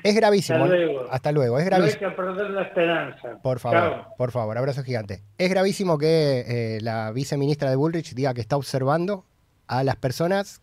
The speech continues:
Speaker 1: que atienden a los heridos, ¿no? En vez de observar a la policía que gasea una nena, observan. ¿Qué es observar?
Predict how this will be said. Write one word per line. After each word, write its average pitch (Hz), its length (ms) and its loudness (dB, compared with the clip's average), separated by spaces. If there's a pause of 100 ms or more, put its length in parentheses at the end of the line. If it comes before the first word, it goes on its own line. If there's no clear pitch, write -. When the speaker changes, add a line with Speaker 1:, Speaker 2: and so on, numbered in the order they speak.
Speaker 1:
que 147 200 2
atienden 147 360 0
a 135 40 2
los 123 160 -2
heridos, 127 440 -6
¿no? 123 100 -4
En 139 60 -2
vez 151 100 0
de 165 40 0
observar 165 280 0
a 160 60 0
la 143 100 0
policía 160 560 -2 (340)
que 127 120 -4
gasea 131 240 0
una 160 180 2
nena, 190 260 0 (120)
observan. 175 600 -2 (300)
¿Qué 175 100 -2
es 156 100 -2
observar? 110 560 -8